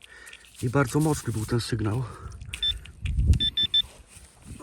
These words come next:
O Boże, przepraszam za to, ale, o, tu jest coś.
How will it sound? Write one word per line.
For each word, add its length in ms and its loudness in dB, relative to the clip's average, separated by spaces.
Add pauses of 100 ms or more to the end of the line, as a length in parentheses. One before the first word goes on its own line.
(1900)
O 280 8
Boże, 360 4 (100)
przepraszam 460 4
za 160 2
to, 100 -2
ale, 120 0
o, 160 0
tu 160 0
jest 160 0
coś. 300 -6